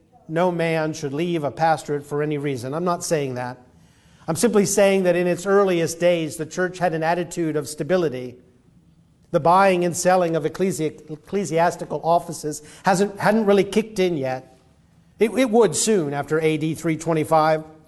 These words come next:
But it, it, it is to say that, that our heart attitude is what should be laid bare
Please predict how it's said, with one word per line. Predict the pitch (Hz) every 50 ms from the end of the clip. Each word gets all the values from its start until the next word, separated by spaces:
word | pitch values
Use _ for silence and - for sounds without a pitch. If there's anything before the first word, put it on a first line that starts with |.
| _ _ _ _ _ _ _ _ _ -
But | - 220 208
it, | 220 214
it, | 226 262 - -
it | 254 240
is | 285 277 247 277
to | - 214
say | - - 247 240 233 220 220
that, | 196 202 196 190 190 - - - - - _ -
that | 208 208 196
our | 185 196 190 185
heart | - - - 233 269 262 - -
attitude | 202 208 214 208 190 - - 175 175 160
is | 165 160 -
what | 185 185 185 190
should | - - 190
be | 160 175 175
laid | 160 165 180 185 175 165 143 147
bare | 156 165 165 147 127 117 110 - -